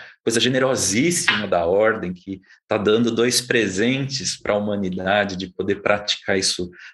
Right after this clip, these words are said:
né, abertamente. É... o que a gente tá fazendo quando a gente entoa som vocálico? Nós estamos nos regulando.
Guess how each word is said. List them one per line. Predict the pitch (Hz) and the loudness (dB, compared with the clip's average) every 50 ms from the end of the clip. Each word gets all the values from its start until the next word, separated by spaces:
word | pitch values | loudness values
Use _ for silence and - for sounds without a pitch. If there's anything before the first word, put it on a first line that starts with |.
| _ _ | _ _
né, | - 113 127 | 0 2 2
abertamente. | 131 127 104 101 92 98 110 123 117 - - - 101 90 87 90 98 110 117 120 123 120 107 117 123 - - - - _ _ _ _ _ _ _ _ _ _ _ _ | 2 2 0 2 4 4 4 4 2 0 -4 -4 -4 -4 -2 -2 0 0 2 0 0 -2 -2 -4 -6 -8 -8 -10 -14 _ _ _ _ _ _ _ _ _ _ _ _
É... | - 90 87 87 90 87 85 87 90 90 90 87 - - _ _ _ _ _ _ _ _ _ _ _ _ _ _ _ _ _ _ _ _ _ _ _ _ _ | -6 -4 -2 -2 0 0 -2 -2 -2 -4 -6 -8 -10 -16 _ _ _ _ _ _ _ _ _ _ _ _ _ _ _ _ _ _ _ _ _ _ _ _ _
o | - - | -20 -6
que | - 156 | -4 -2
a | |
gente | 151 160 156 156 - | -2 -2 -2 -4 -4
tá | - 147 | -4 -6
fazendo | - - 139 135 127 131 143 156 156 151 127 - | -6 -4 -4 -2 0 0 0 0 0 -2 -4 -6
quando | - 101 101 104 | -6 -4 -4 -4
a | 95 | -4
gente | 98 95 92 - - 92 | -4 -4 -6 -6 -6 -8
entoa | 90 - - 95 | -4 -4 -2 0
som | - - - 90 87 | 0 0 0 -2 -2
vocálico? | 90 90 90 87 - - 82 - - - - _ _ _ _ _ _ _ _ _ _ _ _ _ _ _ - | -2 -4 -4 -4 -4 -4 -4 -4 -6 -8 -14 _ _ _ _ _ _ _ _ _ _ _ _ _ _ _ -4
Nós | 117 113 | -2 0
estamos | 117 - - - 113 110 107 113 113 - 131 | 0 0 0 2 0 0 0 -2 -4 -4 -4
nos | 127 127 - | -4 -6 -6
regulando. | - - - 104 92 107 107 117 123 131 135 147 156 160 165 160 156 - - - | -6 -2 -2 -2 0 0 0 0 0 0 -2 -2 -4 -4 -4 -6 -8 -8 -10 -12